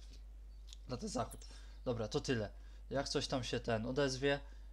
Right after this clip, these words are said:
i będę w, bardziej się skupiał właśnie na tym, co, na, na co chcę polować. Jak będzie coś poza tym, czyli jakiś tam, nie wiem, łoś czy sarna, jak będzie fajny, jakiś porządny, to nagram. Jeżeli nie, to olewam.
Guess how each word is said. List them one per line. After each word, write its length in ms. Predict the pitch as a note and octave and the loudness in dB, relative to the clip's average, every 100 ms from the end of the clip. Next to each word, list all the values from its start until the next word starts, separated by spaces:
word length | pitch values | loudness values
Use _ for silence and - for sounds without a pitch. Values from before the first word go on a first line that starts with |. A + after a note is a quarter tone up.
| - | -8
i 60 | B2 | -4
będę 340 | B2+ C3 B2+ | 4 6 6
w, 200 | A#2 - | 4 -6
bardziej 540 | A2 - - C3 B2+ A#2 | -10 -8 0 0 2 0
się 140 | C3+ | -2
skupiał 320 | - A#2+ A#2+ | -2 -2 -2
właśnie 280 | A#2 A2+ A#2+ | 0 0 0
na 120 | A#2+ | 0
tym, 200 | - A2 | 0 -4
co, 240 | A2 A2 A2 | -4 -4 0
na, 200 | B2 A#2+ | -2 0
na 160 | B2+ | 0
co 120 | A#2 | 0
chcę 160 | A#2 A2+ | -2 -2
polować. 460 | - E3 C#3+ C3 C3+ | 2 4 4 2 2
Jak 160 | A#2+ - - - - - - | 0 -2 -12 -14 -14 -12 -10
będzie 400 | B2+ D3+ C#3+ C3+ | 2 4 4 4
coś 280 | D3 C3 | 4 2
poza 320 | - C#3 D3 C#3 | 0 6 6 6
tym, 300 | D3 C#3 C3 | 2 0 -2
czyli 240 | B2+ B2 | -2 -2
jakiś 260 | B2 B2+ - | -2 -4 -2
tam, 200 | C3 C3+ | -2 0
nie 140 | B2 | 0
wiem, 200 | A2 A2 | 0 -2
łoś 280 | C3 B2 - | -2 -2 -4
czy 320 | A#2 A2+ A2+ | -2 -2 0
sarna, 480 | - C3 B2+ B2 B2 - - - - - | 4 4 4 2 0 -6 -12 -12 -12 0
jak 140 | C#3+ E3 | 2 6
będzie 260 | E3 D3+ | 8 8
fajny, 360 | C#3+ D#3 D#3+ D3 | 8 10 10 8
jakiś 280 | C#3 - - | 4 2 -4
porządny, 480 | C3+ C#3+ C#3+ C#3+ | 2 2 2 0
to 120 | C#3 B2 | 2 2
nagram. 340 | A#2 A2 A2 | 4 2 -2
Jeżeli 340 | C#3 C#3+ C#3 | 2 4 4
nie, 160 | C3 C3 | 4 4
to 480 | - A#2 A#2 A2+ - | 4 4 4 2 -2
olewam. 340 | B2+ A#2 G2+ | 2 4 2